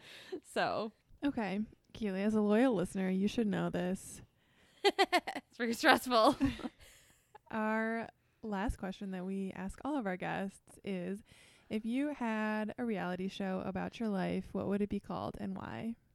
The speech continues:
Speaker 1: I was very stressed about this question because I knew it was coming, and I, like, kept saying that I don't feel like I have, like, a, like, niche in my life that I can go off of. So I finally landed on my show would be called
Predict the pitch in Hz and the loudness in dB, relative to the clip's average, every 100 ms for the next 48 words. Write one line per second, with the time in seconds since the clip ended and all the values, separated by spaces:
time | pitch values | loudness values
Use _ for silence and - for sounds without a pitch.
0 | _ _ _ _ 202 185 180 190 - 202 | _ _ _ _ -10 -4 -2 -2 -4 -6
1 | - 202 - 202 185 185 185 170 175 185 | -6 -12 -12 -10 -8 -8 -6 -6 -8 -12
2 | 214 185 180 180 180 175 240 - - 247 | -8 -6 -6 -4 -2 -2 -4 -6 -8 -6
3 | 220 196 202 196 - 208 - 185 190 190 | -6 -6 -8 -10 -12 -10 -10 -8 -8 -10
4 | 190 196 - _ _ _ _ _ _ _ | -10 -12 -14 _ _ _ _ _ _ _
5 | - 202 - - 214 - 226 233 233 220 | -16 -16 -12 -14 -12 -12 -10 -10 -10 -12
6 | 202 180 185 - 226 220 220 233 180 180 | -10 -12 -12 -12 -12 -12 -14 -14 -14 -12
7 | 175 - _ - 180 170 165 165 202 180 | -14 -14 _ -12 -10 -10 -10 -14 -10 -6
8 | 175 165 208 - - 196 190 190 175 214 | -4 -6 -8 -12 -10 -8 -8 -6 -6 -8
9 | - 196 185 190 185 160 107 185 208 247 | -8 -8 -8 -10 -8 -6 -4 -6 -6 -8
10 | 269 277 - _ - - - 233 220 214 | -8 -10 -14 _ -20 -20 -4 -2 -2 -2
11 | 202 254 254 220 214 220 - 214 208 - | -4 -4 -4 -4 -4 -4 -6 -6 -6 -6
12 | 185 196 196 202 214 190 185 185 | -6 -6 -8 -8 -6 -4 -4 -6